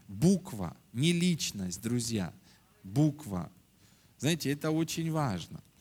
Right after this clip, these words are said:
И мы говорили о том, что на самом деле вот это э, мы назвали вместе с вами, знаете, управлением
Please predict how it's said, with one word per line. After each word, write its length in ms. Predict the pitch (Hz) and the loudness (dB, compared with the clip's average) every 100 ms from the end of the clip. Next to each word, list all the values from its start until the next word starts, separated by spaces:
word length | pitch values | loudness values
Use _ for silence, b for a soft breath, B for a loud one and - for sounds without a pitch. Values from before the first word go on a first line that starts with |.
| B B B B B - | B B B B B -2
И 340 | 208 175 202 226 - B B B - | 2 4 4 0 -10 B B B 0
мы 200 | 143 233 | 2 4
говорили 840 | 202 220 196 185 165 117 120 170 - - _ _ _ _ _ _ _ - 131 | 4 4 4 4 4 4 2 2 -4 -20 _ _ _ _ _ _ _ -12 4
о 140 | 143 | 4
том, 480 | - 175 190 185 185 B B B B | 4 2 4 2 -2 B B B B
что 680 | - - - 180 185 156 - b b _ | -2 -2 2 2 4 0 -4 b b _
на 120 | 156 | 4
самом 480 | 156 220 226 196 160 | 4 4 2 0 0
деле 320 | 147 214 190 | 0 0 0
вот 240 | 143 156 - | 0 -2 0
это 500 | 202 226 - 143 165 - b b b _ _ 127 | 0 2 2 2 2 -4 b b b _ _ 0
э, 260 | 127 123 | 2 0
мы 180 | 120 156 | 2 2
назвали 580 | 170 156 139 190 190 143 | 2 2 2 2 4 2
вместе 460 | 127 165 156 - 139 | 2 2 2 0 2
с 140 | - | 2
вами, 500 | 165 185 139 131 160 B B B | 2 0 2 0 0 B B B
знаете, 640 | 104 165 160 127 127 117 - B B B _ | -4 -2 -2 2 4 2 0 B B B _
управлением 1120 | 175 156 160 160 139 156 196 208 180 143 123 | 0 2 4 4 4 4 4 4 2 2 0